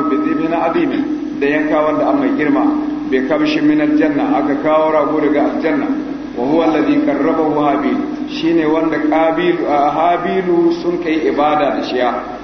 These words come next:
Kun san da Habilu da Qabilu sun yi ibada, sai an ka anshi ibada Habilu ba, an shi ta Qabilu ba. To, wannan ragon shine wanda Habilu ya yanka. Ja'a bihi Jibrilu alaihi salam, Jibrilu ya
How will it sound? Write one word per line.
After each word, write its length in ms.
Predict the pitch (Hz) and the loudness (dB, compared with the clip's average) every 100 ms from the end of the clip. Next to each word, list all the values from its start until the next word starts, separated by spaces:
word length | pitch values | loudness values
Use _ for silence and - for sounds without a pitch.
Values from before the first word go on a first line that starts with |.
| - - | -14 -12
Kun 120 | 147 156 | -8 -2
san 200 | 170 165 | 0 2
da 160 | 156 | 2
Habilu 500 | 156 165 165 180 170 | 2 0 0 0 0
da 120 | 143 139 | 0 0
Qabilu 960 | 151 160 170 196 170 135 - - - | 2 0 0 0 0 0 -2 -2 -4
sun 180 | - 156 | -6 -2
yi 280 | 160 165 151 | 2 2 2
ibada, 760 | 127 139 139 131 - - - - | 2 2 2 0 -2 -6 -8 -8
sai 160 | - 160 | -2 0
an 240 | 156 165 | 2 0
ka 80 | 156 | 0
anshi 320 | 143 139 165 | 0 0 0
ibada 400 | 139 151 156 151 147 | 2 2 2 0 0
Habilu 540 | 135 147 139 156 143 135 | 0 0 0 0 2 2
ba, 220 | 131 135 | 2 0
an 40 | 135 | -2
shi 100 | - | -2
ta 120 | 147 | -2
Qabilu 500 | 143 156 151 160 135 | 0 0 2 0 0
ba. 80 | - - - - - - - - - - - - - - - - | -2 -4 -6 -10 -12 -14 -16 -18 -18 -18 -18 -18 -18 -18 -18 -4
To, 60 | 135 | 2
wannan 280 | 156 170 160 | 2 2 2
ragon 320 | 147 151 151 | 2 0 0
shine 220 | 147 165 147 | 2 2 2
wanda 260 | 156 151 | 2 2
Habilu 400 | 139 143 151 151 | 2 2 4 4
ya 280 | 135 - - | 4 2 2
yanka. 220 | - - - - - - - - | -2 -2 -4 -4 -6 -8 -10 -2
Ja'a 300 | 143 156 156 147 | 0 2 0 0
bihi 220 | 151 151 | 0 4
Jibrilu 460 | 151 147 151 156 151 | 4 6 4 4 2
alaihi 400 | 156 156 156 156 | 2 2 2 2
salam, 460 | 160 147 120 - - - 120 | 0 0 0 -4 -8 -10 -4
Jibrilu 400 | 143 147 156 151 | -2 0 2 4
ya 100 | 147 | 4